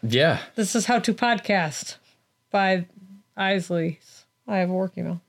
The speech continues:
Speaker 2: Um, so this a week, I'm actually gonna,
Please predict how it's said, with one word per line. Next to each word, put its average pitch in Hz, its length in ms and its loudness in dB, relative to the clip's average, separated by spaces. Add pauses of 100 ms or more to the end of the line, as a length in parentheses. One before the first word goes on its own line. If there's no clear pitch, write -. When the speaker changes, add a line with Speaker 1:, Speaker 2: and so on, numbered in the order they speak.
(140)
Speaker 2:
Um, 214 520 2
so 277 460 2 (2000)
this 220 500 2
a 349 140 6
week, 185 800 0 (2000)
I'm 302 260 2
actually 294 420 2
gonna, 214 400 4